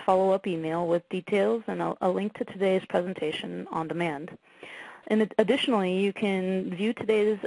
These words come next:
event on demand by visiting w w w dot net seminar dot com.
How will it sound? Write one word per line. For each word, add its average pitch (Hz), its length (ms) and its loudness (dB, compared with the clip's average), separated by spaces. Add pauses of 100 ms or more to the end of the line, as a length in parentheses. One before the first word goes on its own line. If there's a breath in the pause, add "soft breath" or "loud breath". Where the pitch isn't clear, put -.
event 175 360 2
on 180 180 2
demand 175 360 0
by 160 120 2
visiting 180 580 0
w 170 220 2
w 185 340 2
w 175 560 2
dot 160 280 2
net 180 280 0
seminar 175 560 0
dot 170 220 -2
com. 139 320 -8